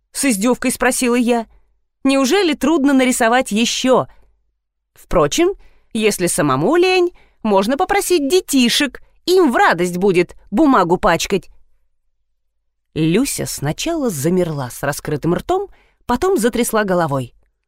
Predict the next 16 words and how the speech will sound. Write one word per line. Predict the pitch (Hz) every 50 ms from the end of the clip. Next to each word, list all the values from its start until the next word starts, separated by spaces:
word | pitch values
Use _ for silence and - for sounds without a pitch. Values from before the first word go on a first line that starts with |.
| _ _ _ _ _
«Что | - - - - - - _ _ - 415 370
вы | - 135 147
такое | - - 196 185 - - 302 302 208 185
говорите? | 180 175 202 220 208 208 233 285 339 359 294 - - 190 165 131 - - _ _ _ _ _ _ _ _ _
Лапка — | 233 240 262 302 311 294 - - - 170 117 - - - _ _ _ _
это | 226 196 - 233 196
особый | 202 - - 302 302 226 240 262 - - -
оберег. | 262 269 294 277 185 214 202 170 156 - - - _ _ _ _ _ _ _ _ _
Он | - 220 233 214 185
делается | 165 185 220 240 262 262 202 - - 233 202
не | 196 196
один | 190 202 151 180 208 233 233
месяц. | 220 208 202 240 - - 226 - - - - - _ _ _ _ _ _ _ _ _ _ _ _
Вот | 147 143 175 190 190 -
мне | 202 202 196 190 190 180 170
Роман | 160 160 165 175 214 254 320 294 247